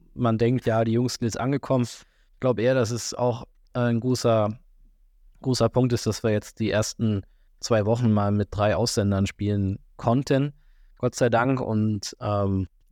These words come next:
ich klopfe imaginär auf Holz, dass es auch so bleibt. Äh, so richtig, ähm,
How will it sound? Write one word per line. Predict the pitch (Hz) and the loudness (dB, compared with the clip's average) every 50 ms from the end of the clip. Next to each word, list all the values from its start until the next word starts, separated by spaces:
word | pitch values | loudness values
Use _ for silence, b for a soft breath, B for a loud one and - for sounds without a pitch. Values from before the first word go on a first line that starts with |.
| _ | _
ich | _ _ _ _ - | _ _ _ _ -2
klopfe | - 117 113 - - - 113 110 107 104 110 - _ _ _ _ _ _ _ | 0 0 0 0 -2 0 0 0 0 -2 -4 -8 _ _ _ _ _ _ _
imaginär | - 117 117 113 107 104 107 107 113 113 107 | -2 0 0 0 0 0 0 2 2 2 2
auf | 101 - - | 0 0 2
Holz, | 120 123 127 - | 2 2 2 2
dass | 120 107 110 | -2 -4 -4
es | 107 110 | -4 -4
auch | - 107 - | -4 -4 -2
so | - 101 95 | -4 -4 -4
bleibt. | 104 101 104 131 156 - - - _ _ _ _ _ _ _ _ _ _ _ _ _ _ - | -2 0 2 2 2 0 -4 -10 _ _ _ _ _ _ _ _ _ _ _ _ _ _ -6
Äh, | - 120 113 113 113 113 110 107 107 104 - - - | -2 -2 0 0 0 0 0 0 -2 -2 -4 -8 -8
so | 120 117 113 | -4 -2 0
richtig, | 127 139 - - 131 123 - - - - - _ _ _ | 0 0 0 -2 -2 -4 -4 -8 -14 -16 -18 _ _ _
ähm, | - 120 120 117 113 113 110 110 107 107 107 107 | -4 -2 0 0 2 2 2 2 0 0 -2 -4